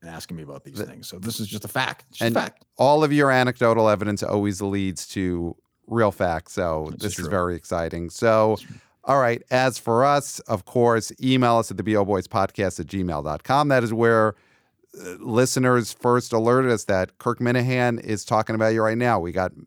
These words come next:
Speaker 2: many Minifans who are emailing us at the B O Boys Podcast at gmail dot com. Of course, follow us on social media. Wanna B O intern Christopher, killing it with the video clips, and we're giving him a lot of material to work with tonight. So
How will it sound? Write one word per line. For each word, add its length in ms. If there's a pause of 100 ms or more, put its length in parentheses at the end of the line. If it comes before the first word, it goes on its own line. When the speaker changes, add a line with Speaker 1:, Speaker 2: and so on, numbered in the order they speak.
Speaker 2:
many 440
Minifans 640
who 80
are 80
emailing 400
us 120
at 80
the 60
B 140
O 80
Boys 260
Podcast 480
at 60
gmail 360
dot 180
com. 220
Of 120
course, 220
follow 400
us 160 (500)
on 220
social 400
media. 520
Wanna 320
B 280
O 380
intern 480
Christopher, 760 (360)
killing 380
it 100
with 120
the 80
video 380
clips, 360
and 80
we're 140
giving 260
him 100
a 60
lot 220
of 60
material 600
to 160
work 320
with 200
tonight. 480
So 340